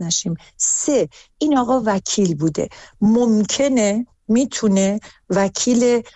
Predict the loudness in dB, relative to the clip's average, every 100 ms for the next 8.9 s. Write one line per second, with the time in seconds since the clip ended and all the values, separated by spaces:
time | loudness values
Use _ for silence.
0 | _ _ -4 0 2 2 0 -2 0 0
1 | 0 0 -2 0 0 0 0 0 0 0
2 | 0 -2 -4 -4 -6 -4 -4 -2 -4 -2
3 | -2 0 0 0 0 -2 -2 -16 -6 -2
4 | 0 0 0 -2 -2 -4 -2 -2 -2 -2
5 | -2 -4 -4 0 0 0 -2 0 0 -2
6 | -16 _ _ -10 -2 2 2 0 0 2
7 | 2 2 0 0 0 0 2 0 0 -2
8 | -2 -2 0 0 0 0 -2 -4